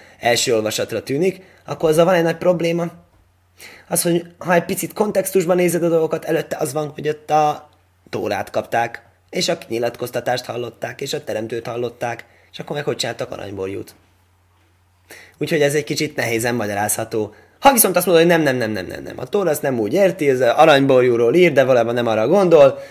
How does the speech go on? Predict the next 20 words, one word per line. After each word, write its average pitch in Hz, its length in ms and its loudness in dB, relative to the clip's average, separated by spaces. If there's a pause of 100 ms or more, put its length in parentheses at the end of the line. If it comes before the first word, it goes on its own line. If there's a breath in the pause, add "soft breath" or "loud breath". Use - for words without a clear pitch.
(140 loud breath)
valójában 170 480 8
a 143 100 2
teremtőt 151 380 4
akarták 120 400 0
szolgálni, 151 600 6
valójában 123 600 4
egy 113 160 -2
olyan 113 320 0 (320 soft breath)
eszközt 143 500 4
akartak, 117 460 2
ami 101 140 -4
a 101 60 -4
Mózest 180 420 6
helyettesíti, 143 400 0
szövegben 127 460 4
erre 123 180 2
is 113 100 -2
lehet 117 240 -2
találni 107 340 -2
bizonyítékokat. 143 1000 0